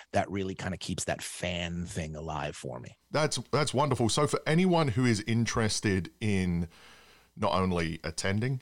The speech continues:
Speaker 2: a Catalyst Re-, Wrestling event, which generally you operate in the,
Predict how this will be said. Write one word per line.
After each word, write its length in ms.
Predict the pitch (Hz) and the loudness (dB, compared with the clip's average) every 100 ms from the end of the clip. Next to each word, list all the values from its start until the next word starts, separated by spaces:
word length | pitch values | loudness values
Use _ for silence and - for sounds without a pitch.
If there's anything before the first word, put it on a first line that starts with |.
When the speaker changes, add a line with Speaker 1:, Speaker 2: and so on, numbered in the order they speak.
| - | -8
Speaker 2:
a 40 | |
Catalyst 440 | - 127 120 120 113 | -2 0 2 0 2
Re-, 200 | 117 120 - | 0 0 0
Wrestling 340 | 110 104 110 | 0 2 2
event, 240 | 104 113 117 | 4 2 2
which 200 | 113 - | 0 2
generally 580 | 139 139 131 131 120 | 2 2 2 4 4
you 240 | 110 98 101 | 4 2 2
operate 460 | 95 - 95 95 | 0 0 2 2
in 340 | 98 95 92 87 | 0 2 2 0
the, 540 | 98 87 87 85 85 | -2 0 -2 -2 -6